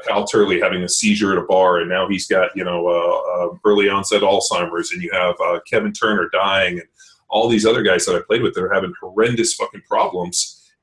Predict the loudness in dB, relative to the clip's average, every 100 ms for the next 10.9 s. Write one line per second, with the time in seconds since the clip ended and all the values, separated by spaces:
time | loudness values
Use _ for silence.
0 | -6 -6 -2 2 2 2 0 0 2 2
1 | 2 2 2 0 0 -2 -2 0 0 -4
2 | -4 -2 -2 -2 -4 0 -2 -2 -4 -2
3 | -2 -4 -8 -8 -8 -4 0 2 0 -2
4 | -12 -14 -8 -8 -4 -2 -2 -6 -2 -2
5 | 0 -2 -4 -4 -4 -2 -2 -4 _ _
6 | -8 -4 -2 -2 -2 -4 -2 0 0 0
7 | 0 -2 -2 -2 -6 -8 -6 -2 -2 0
8 | -2 0 -4 -8 -8 -6 -6 -8 -12 -6
9 | -4 -4 -6 -4 -2 0 0 -2 -2 0
10 | 0 0 -4 -4 -4 0 2 0